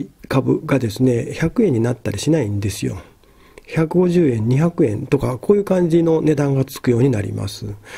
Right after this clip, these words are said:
そうすると、もし新しい株がですよ、二百円になった場合、それを全部掛け合わせたら、元々の時価総額というのが倍になることになりますよね。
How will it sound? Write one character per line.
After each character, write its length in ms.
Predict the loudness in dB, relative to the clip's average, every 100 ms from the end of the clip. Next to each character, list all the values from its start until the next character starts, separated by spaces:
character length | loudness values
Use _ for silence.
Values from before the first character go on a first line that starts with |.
| -14 -14 -16
そ 180 | -2 0
う 40 |
す 140 | 2 2
る 100 | 0
と、 460 | 0 2 2 0 -2
も 140 | 0
し 300 | 0 0 0
新 320 | 0 0 0
し 220 | 0 0 0
い 60 |
株 520 | 0 -2 0 0 0 -2
が 160 | -2
で 100 | 0
す 140 | 0 0
よ、 200 | 0 -2 0
二 120 | 0
百 260 | 0 0
円 100 | 0
に 80 | 2
な 140 | 0 -2
っ 20 |
た 180 | -4 -2
場 220 | 0 0
合、 40 | 2 0 -2 -10 -18 -18 -4
そ 140 | 2
れ 60 | 2
を 80 |
全 400 | 2 2 2 2
部 160 | 2 2
掛 200 | -2 -4
け 120 | 0
合 80 | 0
わ 100 | 0
せ 100 | -2
た 160 | -2 -4
ら、 180 | -4 -8 -14 -14 -14 -6
元 280 | 0 2 2
々 340 | 0 2 2
の 120 | 2 0
時 140 | 0
価 120 | 0
総 220 | 2 2
額 380 | 2 0 0 0
と 140 | 0 0
い 40 |
う 60 | 0
の 80 | 0
が 220 | -2 -4
倍 260 | -4 -2 2
に 80 | 2
な 120 | 2
る 80 | 2
こ 120 | 0
と 100 | 0
に 100 | 0
な 80 | 0
り 80 | -2
ま 160 | -4
す 240 | -8 -10 -14 -6
よ 140 | -2
ね。 180 | -2 -4